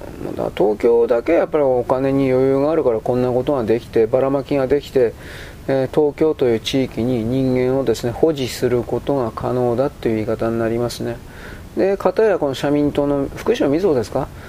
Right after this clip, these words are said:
朝鮮学校無償化のために文科省で交渉しました。だから拉致問題も解決してない中で朝鮮学校への補助金拠出は国民理解を得られないという、うんぬんかん、いや、だ、それ以前に、だから朝鮮学校というのは学校じゃないんで、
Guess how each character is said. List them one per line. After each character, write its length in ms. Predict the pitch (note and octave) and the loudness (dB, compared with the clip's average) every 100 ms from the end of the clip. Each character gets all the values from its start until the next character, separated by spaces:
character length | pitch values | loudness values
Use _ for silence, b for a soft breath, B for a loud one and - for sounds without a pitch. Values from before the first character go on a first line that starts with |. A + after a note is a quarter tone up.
| B B | B B
朝 140 | - E3 | 0 0
鮮 180 | F#3+ F#3+ | 2 2
学 160 | G3 | 0
校 160 | F#3+ C#3 | 0 0
無 160 | A#2+ | 0
償 340 | B2 - D3 C#3+ | 0 2 2 2
化 160 | C#3+ | 2
の 140 | D3 C#3 | 0 0
た 160 | D3 | 0
め 160 | D3+ F#3+ | 0 2
に 140 | D3 | 2
文 240 | A#2 A2+ B2+ | 2 2 2
科 120 | C#3+ | 0
省 160 | - A2 | 0 -2
で 80 | G2+ | -2
交 180 | - A#2 | -2 0
渉 200 | - A#2 | 2 0
し 120 | - | 0
ま 120 | A#2 | -4
し 100 | - | -4
た。 0 | |
だ 180 | - A2 | -4 0
か 40 | |
ら 140 | G#2+ B2 | 0 0
拉 20 | |
致 100 | - | 0
問 140 | G#3 C4 | 0 2
題 140 | F3+ | 0
も 80 | A#2 | 0
解 200 | C3+ C3 | 0 2
決 220 | C3+ C#3 | 0 0
し 100 | C#3 | -2
て 140 | - | 0
な 160 | C#3 D#3+ | 2 2
い 40 | |
中 200 | C3 C3+ | 2 2
で 80 | B2+ | 0
朝 240 | G#2+ - A#2 | 0 0 0
鮮 180 | C3 | 0
学 200 | B2 D3 | 0 0
校 160 | - A#2 | 0 0
へ 40 | |
の 60 | A2+ | 0
補 200 | A#2+ A#2 | 0 2
助 140 | B2 | 2
金 200 | A#2+ C3 | 0 -2
拠 140 | A#2+ C#3 | 2 0
出 160 | - | 0
は 60 | G#2+ B B B B - | -2 B B B B -2
国 260 | C3+ D3 | 0 2
民 140 | D#3 D3+ | 2 2
理 140 | D#3+ | 2
解 100 | C#3 | 2
を 60 | A2+ | 2
得 120 | A2 | 2
ら 140 | B2+ | 2
れ 140 | C3 C3 | 2 0
な 120 | C#3 | 0
い 60 | |
と 100 | C3 | 0
い 40 | G#2+ | -2
う、 60 | G#2 B B - | -2 B B -2
う 200 | A2 D3 | 0 2
ん 80 | |
ぬ 60 | B2 | 2
ん 80 | A2 | 0
か 140 | A#2 | -2
ん、 40 | A2 | 0
い 40 | |
や、 100 | A2 | 0
だ、 80 | G#2 | 0
そ 160 | - D3+ | 0 2
れ 100 | C#4+ | 2
以 60 | |
前 120 | B3+ | 0
に、 60 | C3 | 0
だ 80 | A2+ | 0
か 100 | A2+ | 0
ら 160 | A2 A2 | -2 0
朝 160 | D#3+ | -2
鮮 200 | E3+ A#3+ | 0 0
学 160 | B3+ D4 | 0 2
校 140 | - B2+ | 2 0
と 80 | A#2 | -2
い 20 | |
う 40 | |
の 20 | |
は 60 | G2+ | -4
学 280 | C3 B2+ C#3 | -2 -2 0
校 200 | A#3 D#4 | 0 2
じ 100 | D4 | 2
ゃ 80 | F3+ | 0
な 180 | C3+ | 0
い 140 | G#3 D#3+ | 0 0
ん 120 | A2+ | 0
で、 280 | A2 G#2+ | 0 0